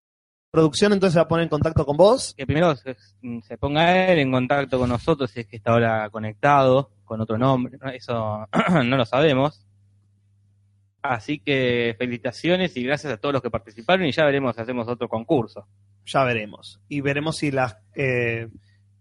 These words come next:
Speaker 1: necesidades para poder participar es vivir en la zona cercana donde podemos mandar el premio.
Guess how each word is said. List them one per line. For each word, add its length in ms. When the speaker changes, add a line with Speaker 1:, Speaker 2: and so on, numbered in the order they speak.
Speaker 1:
necesidades 540
para 260
poder 180
participar 420
es 120
vivir 340
en 100
la 100
zona 420
cercana 500
donde 260
podemos 280
mandar 260
el 120
premio. 400